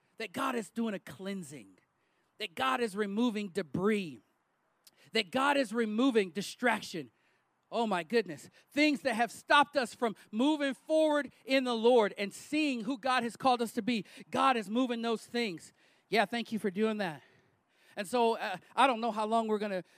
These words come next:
uh, be here in this moment, but y'all just, y'all, somebody say, "Lean in." Lean in, lean in, lean in. Woo, baby. Good to see y'all.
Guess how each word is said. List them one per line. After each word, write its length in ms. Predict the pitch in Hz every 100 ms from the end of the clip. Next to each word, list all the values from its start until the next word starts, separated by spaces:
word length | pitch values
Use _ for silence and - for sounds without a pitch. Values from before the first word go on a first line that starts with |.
| -
uh, 120 | 190
be 260 | 175 240 240
here 160 | 240 226
in 120 | 214
this 180 | 208 202
moment, 340 | 226 214 135 _ -
but 220 | 175 165 170
y'all 240 | 196 175
just, 260 | 180 - 151 160
y'all, 280 | 160 147 156 -
somebody 320 | - 294 226
say, 140 | 202 190
"Lean 240 | 196 208
in." 240 | 196 151 117 - _ _ _ _ _ _ _ _ _ _ _ _ -
Lean 280 | 151 208 202
in, 280 | 185 156 156
lean 240 | 190 190
in, 280 | 165 131 123
lean 200 | 170 185
in. 300 | 165 139 120 - _ _ _ _ _ _ _ _ _ _ _ -
Woo, 140 | 302 466 539 302
baby. 340 | 226 151 120 - _ _ _ _ _ _ _ _ _ _ _ _ _ _ - - -
Good 120 | 233
to 80 | 202
see 220 | - 277
y'all. 200 | 143 117